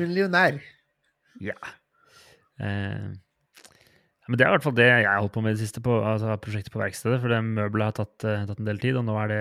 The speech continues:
Speaker 2: ferdig. Ehm, nå skal jeg straks ut og reise litt og sånt, så jeg får ikke satt i gang med noe nye ting helt enda, men, eh, til neste uke så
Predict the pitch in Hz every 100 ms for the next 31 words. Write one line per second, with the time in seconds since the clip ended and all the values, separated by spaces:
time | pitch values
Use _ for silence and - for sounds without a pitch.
0 | 107 117 107 127 127 _ 123 107 107 107
1 | 107 107 104 _ _ - - 107 - 110
2 | 104 - 104 - 104 110 104 - 101 -
3 | 101 107 - 107 104 104 - - 107 110
4 | 104 101 104 104 107 - _ _ _ _
5 | _ _ 123 117 107 - 107 110 - -
6 | 110 113 104 120 131 117 113 110 107 107
7 | 107 113 110 - 101 107 110